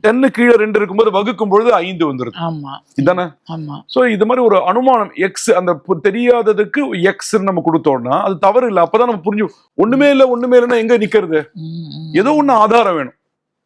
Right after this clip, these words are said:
Speaker 1: நம்ம மனசுக்கு ஏதாவது ஒண்ணு, ஒரு பொருள் இருந்தாதான் கவனம் செலுத்த முடியும்.
Speaker 2: ம்.
Speaker 1: ஒரு பொருள் கவனம் செலுத்துனா, ஒண்ணுமே இல்ல, நீ கவனம் செலுத்துனா,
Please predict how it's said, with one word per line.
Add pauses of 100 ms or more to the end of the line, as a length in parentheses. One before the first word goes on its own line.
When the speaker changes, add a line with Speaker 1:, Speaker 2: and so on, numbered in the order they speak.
(120)
Speaker 1:
நம்ம
மனசுக்கு
ஏதாவது
ஒண்ணு,
ஒரு
பொருள்
இருந்தாதான் (520)
கவனம்
செலுத்த
முடியும். (100)
Speaker 2:
ம். (100)
Speaker 1:
ஒரு
பொருள்
கவனம்
செலுத்துனா,
ஒண்ணுமே
இல்ல,
நீ
கவனம்
செலுத்துனா,